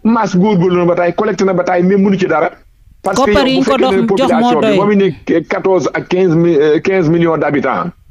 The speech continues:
Speaker 1: Li nga xam ne moom nga doon jox, euh, euh, euh, mbalit mi, moom nga koy alloué ba nëgë ni. Tey tam ba, ca booba, à chaque fois au mois de juillet, ñu ne budget bi jeex na, dañuy xaarati budget bi déwén wala di wut ay L-, L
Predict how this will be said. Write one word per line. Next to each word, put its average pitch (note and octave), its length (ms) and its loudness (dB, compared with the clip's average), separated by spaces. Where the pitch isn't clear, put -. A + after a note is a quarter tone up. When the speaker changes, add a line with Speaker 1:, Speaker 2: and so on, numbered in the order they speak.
Speaker 1:
Li F#3+ 180 0
nga A#3+ 100 0
xam G#3 200 -2
ne G3 60 2
moom F#3+ 240 2
nga F3+ 80 2
doon E3+ 220 0
jox, C#3+ 180 -2
euh, C3 720 2
euh, A2+ 800 0
euh, C#3+ 120 -2
mbalit F#3 360 0
mi, D3 280 2
moom F3+ 200 0
nga F3+ 120 2
koy E3+ 180 0
alloué E3+ 340 0
ba D3+ 160 0
nëgë F3 240 0
ni. A2 220 -2
Tey G#3+ 200 0
tam G3 380 0
ba, G3 160 0
ca G#3+ 140 -4
booba, F3+ 480 0
à F#3 120 -2
chaque - 340 -4
fois F#3 240 0
au F#3+ 80 0
mois G3+ 260 2
de F#3+ 140 2
juillet, E3+ 400 0
ñu F3+ 140 0
ne F#3 80 2
budget E3+ 340 0
bi D#3+ 120 0
jeex D3+ 200 0
na, B2+ 140 -2
dañuy E3+ 260 0
xaarati D#3 320 -2
budget D3+ 280 0
bi C#3 120 -2
déwén D3 140 0
wala D#3 220 2
di D#3 60 0
wut F3 200 0
ay D3 120 -2
L-, C#3+ 320 -2
L D#3 160 -2